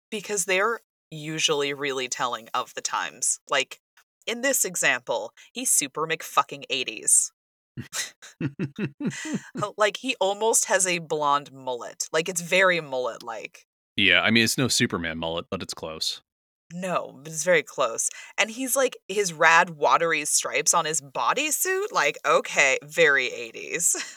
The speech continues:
Speaker 1: <laughs>
Speaker 2: Yeah, they're actually, I think they're, there were some, some stills or promotional images that came out where it's, like, one of Jason Momoa's costumes for the new Aquaman movie is gonna, like, have elements of this in it.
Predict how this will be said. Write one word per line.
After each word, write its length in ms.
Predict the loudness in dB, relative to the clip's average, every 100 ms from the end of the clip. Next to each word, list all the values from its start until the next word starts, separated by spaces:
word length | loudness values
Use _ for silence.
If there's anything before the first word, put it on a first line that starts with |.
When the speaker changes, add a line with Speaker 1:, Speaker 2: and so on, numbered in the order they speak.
| -14 -12
Speaker 1:
<laughs> 240 | -12 -8 4
Speaker 2:
Yeah, 200 | 6 6
they're 240 | 4 2
actually, 420 | 0 -2 -2 -2
I 100 | -2
think 420 | -6 -4 -2 -2 2
they're, 400 | 6 6 4 -2 _ _ _
there 100 | -4
were 60 | -2
some, 420 | 0 0 0 -2
some 240 | -4 -4 -8 _ _ _
stills 480 | -4 0 2 2 0
or 60 | -4
promotional 480 | -4 -2 -2 -4 -4
images 280 | -4 -6 -6
that 100 | -6
came 180 | -4 -4
out 180 | -4 -4
where 200 | -4 -4
it's, 160 | -4
like, 180 | -8 -4
one 140 | -2
of 80 | -2
Jason 320 | 0 -2 0
Momoa's 360 | -2 -2 -4 -6
costumes 560 | -2 -4 -2 -6 -8 -8
for 120 | -8
the 100 | -6
new 180 | -4 -4
Aquaman 480 | -4 -4 -6 -6 -6
movie 240 | -8 -8
is 100 | -6
gonna, 180 | -6 -4
like, 180 | -6 -8 _
have 180 | -2 0 0
elements 340 | 0 0 -2
of 80 | -6
this 160 | -6 -6
in 120 | -4
it. 160 | -4